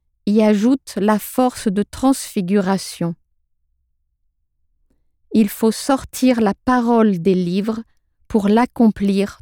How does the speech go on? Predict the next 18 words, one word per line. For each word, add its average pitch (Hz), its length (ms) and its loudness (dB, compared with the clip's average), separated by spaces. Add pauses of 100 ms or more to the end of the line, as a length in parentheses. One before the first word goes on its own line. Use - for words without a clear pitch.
tout 240 240 -2
à 214 120 4
fait. 156 320 -6 (3000)
Pas 214 140 2
plus 302 360 0
que - 140 0
ne 220 180 6
le 208 160 4
fait 247 300 0
l'Évangile 214 680 2
palestinien, 196 840 -2 (920)
la 220 120 4
parole 240 460 0
d'Arès 214 640 0
ne 208 80 4
réglemente 208 680 2
la 190 160 0
prière. 175 720 -4